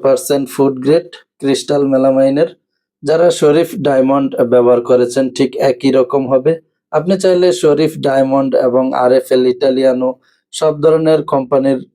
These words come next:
ডিনার সেটই আমাদের কাছে অ্যাভেলেবল রয়েছে। আপনি চাইলে আমাদের পেজ এবং চ্যানেল ভিজিট করে দেখে নিতে পারেন। তো এখানেই কিন্তু মোট,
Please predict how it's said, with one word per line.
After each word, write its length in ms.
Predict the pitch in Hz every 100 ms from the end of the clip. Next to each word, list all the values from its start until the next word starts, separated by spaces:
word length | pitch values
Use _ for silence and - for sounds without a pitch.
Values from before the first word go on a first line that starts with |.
| 120
ডিনার 260 | 127 127 117
সেটই 300 | 127 123 127 123
আমাদের 260 | 123 120 120
কাছে 240 | 120 113 127
অ্যাভেলেবল 460 | 120 117 120 120 123
রয়েছে। 280 | 120 120 139
আপনি 240 | 131 - 143 -
চাইলে 240 | 135 127
আমাদের 380 | 123 120 117 123 - _ _ _ _
পেজ 200 | 147 151 143 143
এবং 120 | 143 143
চ্যানেল 280 | 143 131 131 120
ভিজিট 240 | 120 123 -
করে 180 | 127 123 117
দেখে 180 | 117 120
নিতে 260 | 120 117 117
পারেন। 220 | 123 131 151 _ -
তো 60 | 226 185
এখানেই 340 | 147 190 202 190
কিন্তু 240 | 202 190 190 165
মোট, 160 | 151